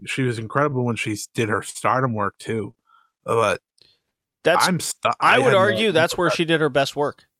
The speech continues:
Speaker 2: was in Stardom.
Speaker 1: In Stardom, I agree. I ag-, I agree, but just to think about that she was, she had these couple of years, which, you know, weren't that many,
Speaker 2: Oh, it was
Speaker 1: that
Speaker 2: more than a
Speaker 1: weren't
Speaker 2: couple
Speaker 1: that
Speaker 2: of years.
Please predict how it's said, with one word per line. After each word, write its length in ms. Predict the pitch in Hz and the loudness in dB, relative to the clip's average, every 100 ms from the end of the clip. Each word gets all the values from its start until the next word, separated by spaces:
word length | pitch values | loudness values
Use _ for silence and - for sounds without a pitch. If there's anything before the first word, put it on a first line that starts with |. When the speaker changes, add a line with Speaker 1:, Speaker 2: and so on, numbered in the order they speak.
| _ _ | _ _
Speaker 2:
was 180 | 131 117 | -6 -6
in 80 | 113 | -4
Stardom. 320 | - 117 101 | -2 -2 -2
Speaker 1:
In 80 | 113 | -6
Stardom, 460 | - 110 120 131 - | -2 -2 0 -4 -2
I 140 | 120 | -2
agree. 340 | 117 - 95 - | 0 -2 -8 -6
I 160 | - 135 143 | -2 0 0
ag-, 160 | 117 - | -2 -2
I 180 | 175 220 | 0 0
agree, 320 | 139 160 175 | 0 0 2
but 260 | 139 127 - - - | 0 -4 -6 -20 -4
just 200 | 220 233 | -2 2
to 100 | 185 | 2
think 220 | 147 170 | 4 2
about 260 | 170 147 123 | 4 2 2
that 120 | 120 | 0
she 240 | - 135 123 | 0 0 0
was, 280 | 113 - - - _ _ _ | 0 -4 -12 -20 _ _ _
she 160 | - 117 | -2 2
had 220 | 147 156 | 2 2
these 160 | 139 | 0
couple 240 | - 151 123 | 0 0 0
of 40 | 110 | 0
years, 260 | 151 135 | 2 0
which, 160 | 117 101 - 92 | -4 -8 -12 -10
you 80 | 101 | -8
know, 140 | 98 - | -8 -6
weren't 300 | 113 113 113 | -2 0 0
that 200 | - 110 | 0 0
many, 200 | 107 113 - | 0 -4 0
Speaker 2:
Oh, 100 | 247 | 2
it 40 | |
was 80 | 392 | 2
Speaker 1:
that 40 | 147 | 2
Speaker 2:
more 160 | 220 | 2
than 60 | - | 4
a 40 | 175 | 2
Speaker 1:
weren't 60 | |
Speaker 2:
couple 220 | 190 180 | 2 0
Speaker 1:
that 40 | 131 | 0
Speaker 2:
of 40 | |
years. 400 | 160 247 92 - | 0 -2 -6 -14